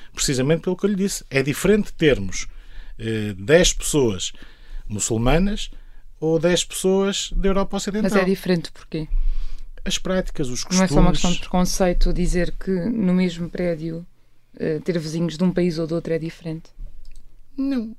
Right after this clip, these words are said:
Speaker 1: repare.
Speaker 2: conhecemos esses vizinhos, não tem, não sabemos se têm contrato de trabalho.
Speaker 1: Repare, eu, eu fiz uma altura uma questão idêntica, eh, a uma pessoa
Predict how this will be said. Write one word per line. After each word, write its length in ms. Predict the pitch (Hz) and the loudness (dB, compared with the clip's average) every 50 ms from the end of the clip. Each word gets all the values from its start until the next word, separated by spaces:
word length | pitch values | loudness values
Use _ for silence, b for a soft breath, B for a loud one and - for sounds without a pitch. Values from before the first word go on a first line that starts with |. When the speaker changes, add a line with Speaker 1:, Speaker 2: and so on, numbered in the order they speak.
| - - | -16 -14
Speaker 1:
repare. 320 | - - - 190 170 139 | -12 -4 2 4 4 6
Speaker 2:
conhecemos 320 | 202 196 185 - 202 202 196 | 6 4 4 6 6 6 6
esses 180 | 214 208 - | 6 4 2
vizinhos, 300 | - 190 180 185 180 165 | -2 0 2 2 2 2
não 100 | 156 160 | 0 -2
tem, 180 | 160 - 175 165 | -2 -2 -2 -2
não 140 | 170 170 175 | 0 -2 -2
sabemos 220 | 165 - 170 165 | -2 -4 -6 -6
se 80 | - - | -6 -8
têm 100 | 180 170 | -8 -6
contrato 240 | 175 170 165 175 170 | -6 -6 -6 -6 -8
de 80 | - | -6
trabalho. 260 | - 170 165 160 156 - - | -6 -6 -6 -6 -8 -10 -12
Speaker 1:
Repare, 340 | - - - - 110 98 | -10 -8 -4 -4 -4 -2
eu, 140 | - 151 170 | -2 -2 -2
eu 140 | - 160 160 | 0 0 -2
fiz 180 | - 196 190 156 | 0 0 0 0
uma 140 | 151 147 | 2 0
altura 440 | 131 120 107 - 135 127 127 117 98 95 | 0 0 0 0 0 2 2 0 0 -2
uma 200 | 110 110 110 110 | -6 -4 -4 -4
questão 400 | - - - - - 104 95 90 90 - - - - - - - - 85 85 - - | -4 -6 -6 -6 -4 -6 -6 -6 -8 -10 -10 -10 -10 -10 -12 -12 -12 -12 -12 -12 -8
idêntica, 760 | 104 110 117 107 123 135 139 139 - 135 120 - 135 131 120 b b b b b b b b b b b b b b b b - | -6 -4 -2 0 2 2 2 0 -2 -4 -4 -2 -4 -4 0 b b b b b b b b b b b b b b b b 0
eh, 720 | - 104 101 101 101 101 98 95 95 90 87 - - - - | 0 0 0 0 -2 -2 -2 -2 -4 -4 -6 -10 -10 -12 -12
a 80 | - 104 | -10 -6
uma 160 | 101 104 95 | -6 -6 -6
pessoa 520 | - - - - 101 95 90 90 87 85 | -6 -6 -4 -4 -2 -2 -2 -4 -6 -6